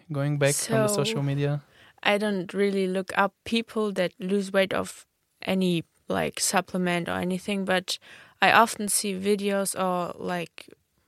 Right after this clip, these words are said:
Speaker 2: promotions, and most of the people say, "You just need to take this pill and then everything is fine," but it's mostly fake, even though, like, some,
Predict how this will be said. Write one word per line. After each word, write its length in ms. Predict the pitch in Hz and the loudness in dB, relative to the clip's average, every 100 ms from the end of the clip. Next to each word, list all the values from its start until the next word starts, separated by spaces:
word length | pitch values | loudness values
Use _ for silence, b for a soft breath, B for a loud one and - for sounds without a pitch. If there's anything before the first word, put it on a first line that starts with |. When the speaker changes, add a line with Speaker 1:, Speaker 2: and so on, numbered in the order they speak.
| _ - | _ -8
Speaker 2:
promotions, 960 | 185 170 196 226 - 208 233 - - - b b b b - | -4 0 2 2 0 -2 -6 -8 -12 -18 b b b b -4
and 300 | 196 196 180 - | -2 -2 -6 -8
most 300 | 196 214 226 | -2 0 0
of 120 | 226 | -2
the 100 | - | -4
people 320 | 196 233 226 208 | -4 -4 -2 -4
say, 320 | - 214 220 | 0 0 -2
"You 160 | 196 196 | -4 -2
just 340 | - 247 - | 0 2 2
need 220 | 226 226 - | 0 0 0
to 200 | 208 190 - - | -2 -6 -10 -4
take 320 | 220 226 - - - | 0 0 0 -18 -4
this 300 | 208 214 - | -2 0 -2
pill 260 | 214 220 | 0 2
and 160 | 202 190 | 2 0
then 160 | 196 190 | 0 0
everything 440 | 214 208 196 190 | 0 0 -2 -4
is 120 | 180 - | -4 -4
fine," 400 | 226 220 226 254 B B B B | 0 0 0 -6 B B B B
but 220 | - 196 185 _ - _ - | 2 2 0 _ -20 _ -8
it's 260 | 190 - 220 | -6 -4 0
mostly 460 | 254 254 - 190 | 0 -2 -4 -6
fake, 720 | - - 208 226 240 - - _ b b b - | -4 2 4 4 0 -14 -20 _ b b b -4
even 300 | 202 196 185 | -2 0 2
though, 260 | 185 180 | 2 2
like, 320 | 180 170 185 | 0 -2 -6
some, 380 | - - 190 185 | -8 -6 -6 -8